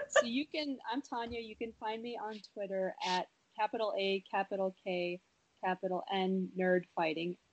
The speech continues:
So it's A K Nerd Fighting. And I wanna plug our blog, uh, medium dot com, and it's, uh, Always Keep Nerd Fighting on there. And you can read all about why J K Rowling was making me almost have,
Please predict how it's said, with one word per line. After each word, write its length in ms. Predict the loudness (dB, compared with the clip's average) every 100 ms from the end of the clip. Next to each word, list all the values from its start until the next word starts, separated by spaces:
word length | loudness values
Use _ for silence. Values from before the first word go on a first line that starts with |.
| _
So 160 | -6
it's 220 | -4 -4 0
A 120 | 0
K 220 | 4 2 2
Nerd 200 | 0 -4
Fighting. 360 | 0 0 2 -2 -6 _ _ _ 4
And 440 | 8 8 8 8 8
I 120 | 10 10
wanna 200 | 10 8
plug 400 | 8 10 12 12
our 120 | 10
blog, 560 | 10 12 12 12 12 10 0 -20 _ 10
uh, 280 | 12 12
medium 600 | 12 12 12 12 10 8 8
dot 240 | 8 8 8
com, 340 | 8 8 8
and 360 | 8 8 8 6
it's, 280 | 4 4 -2 4
uh, 200 | 10 12 12
Always 280 | 12 12
Keep 200 | 12 10
Nerd 220 | 12 8 8
Fighting 340 | 6 8 8
on 140 | 8
there. 340 | 10 12 12 12
And 200 | 10 10
you 140 | 10 8
can 300 | 6 4 6
read 220 | 10 10 12
all 360 | 12 12 12
about 460 | 12 12 12 12 10 2 -8 -8 -8 -4 8
why 200 | 12 12
J 200 | 12 12
K 180 | 10
Rowling 600 | 8 8 8 8 6 4 -2 -16 -20 4
was 400 | 10 12 10 8
making 460 | 8 10 10 8 10
me 360 | 10 10 10 12
almost 460 | 12 12 12 12 10
have, 360 | 12 12 12